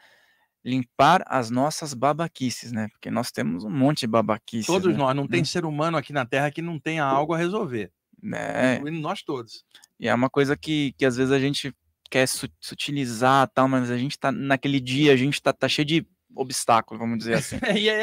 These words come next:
Speaker 2: é, é dentro,
Speaker 1: É.
Speaker 2: mas, por mais que seja a dificuldade de fora, que é a pedra do caminho, dificuldade financeira, dificuldade emocional, sabe? Tu, o mundo tem suas barreiras. O que está se colocando é que as verdadeiras barreiras são as de dentro,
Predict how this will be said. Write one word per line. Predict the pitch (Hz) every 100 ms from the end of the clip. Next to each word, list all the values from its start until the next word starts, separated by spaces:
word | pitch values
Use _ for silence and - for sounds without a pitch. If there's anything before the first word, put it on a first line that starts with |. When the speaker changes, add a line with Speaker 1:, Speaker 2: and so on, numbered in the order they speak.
| 233
Speaker 2:
é, | 226
é | 214
dentro, | 220 190 151 131
Speaker 1:
É. | 139
Speaker 2:
mas, | 170 151 151 123 123
por | 180
mais | 147 165 -
que | -
seja | - 175 139 135
a |
dificuldade | 127 - 143 127 127 120
de | 110
fora, | - 143 151 110 - _ _ _ -
que |
é | 170
a |
pedra | 151 - 170 147 135
do | 131
caminho, | 120 110 131 123
dificuldade | 117 - - 143 147 156
financeira, | - 127 98 - 143 120
dificuldade | - 175 139 131 160
emocional, | 156 151 - 120 139 139 98 _ _ _
sabe? | - 233 160 - _
Tu, | - 220 - -
o | 220
mundo | 185 208 233 240 -
tem | 196 214 190
suas | - 143 127
barreiras. | 131 135 127 123 104 101 - - _ _ _ -
O | 185
que |
está | - 240
se | 202
colocando | - 143 127 - 160 160
é | 139
que | 165
as | 139
verdadeiras | 170 160 139 143 131
barreiras | 123 117 131 147
são | -
as | 156 156
de | 180
dentro, | 147 147 139 120 113 104